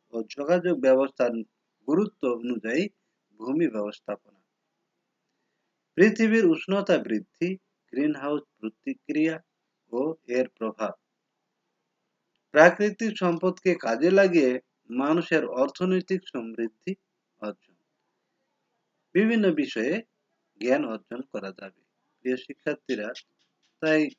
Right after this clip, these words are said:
ভূগোল পাঠের একটা গুরুত্ব রয়েছে। পাঠ আজকে মোটামুটি শেষ। শেষ করার পূর্বে তোমাদের একটি বাড়ির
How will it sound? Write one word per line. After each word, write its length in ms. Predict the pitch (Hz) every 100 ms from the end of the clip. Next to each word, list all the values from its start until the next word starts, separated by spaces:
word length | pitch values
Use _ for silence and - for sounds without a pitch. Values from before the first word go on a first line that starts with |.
| _
ভূগোল 360 | - 143 170 160
পাঠের 380 | - 139 151 135
একটা 280 | 131 - 143
গুরুত্ব 420 | 131 160 156 - 110
রয়েছে। 400 | 98 92 _ _ _ _ _ _ _ _ _ _ _ _ -
পাঠ 240 | 170 170 170 _ _ _
আজকে 340 | 135 135 - 139
মোটামুটি 480 | 131 127 127 123 127 -
শেষ। 240 | 170 196 190 _ _ _ _ _ _ _ -
শেষ 140 | 185 -
করার 300 | 175 165 160
পূর্বে 320 | 165 165 165
তোমাদের 480 | 170 139 123 117 120 117 _ _ _ _ _ _
একটি 200 | - 127
বাড়ির 340 | 110 123 131